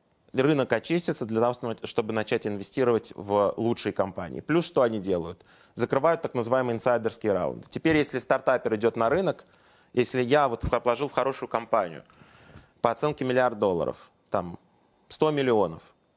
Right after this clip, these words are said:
а теперь она стоит триста миллионов, но она в-, за это время выросла в два раза. Я уже сижу, я инсайдер, я знаю всё, что происходит внутри.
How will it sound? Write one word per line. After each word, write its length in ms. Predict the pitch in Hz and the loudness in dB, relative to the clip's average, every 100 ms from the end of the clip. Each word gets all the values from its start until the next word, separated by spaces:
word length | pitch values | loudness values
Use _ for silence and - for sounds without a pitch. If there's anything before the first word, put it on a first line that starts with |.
| _ | _
а 120 | - 117 | -2 -2
теперь 260 | 139 170 | 2 2
она 180 | 147 135 | 2 0
стоит 300 | - 151 143 | 0 0 2
триста 340 | 151 151 - | -2 -2 -2
миллионов, 460 | 123 113 101 87 76 127 | -2 0 2 0 -2 0
но 100 | 135 | 0
она 160 | 151 | 2
в-, 140 | 143 139 | 0 0
за 140 | 143 | 0
это 180 | 135 131 | 0 0
время 240 | 143 127 | 0 0
выросла 360 | 117 165 151 123 | 0 0 2 0
в 60 | |
два 220 | 101 123 120 | 0 2 4
раза. 300 | 107 95 98 | 2 0 0
Я 120 | 123 | 0
уже 140 | 135 | -2
сижу, 240 | 131 131 120 | -4 0 2
я 120 | 123 | 2
инсайдер, 480 | 143 151 123 110 104 | 2 2 2 2 0
я 120 | 107 | 0
знаю 260 | - 123 123 | 0 -4 -2
всё, 200 | 135 120 | -4 -6
что 160 | 120 | -8
происходит 500 | 110 - 117 - 120 | -10 -8 -6 -2 -2
внутри. 380 | 117 113 107 | -4 -6 -6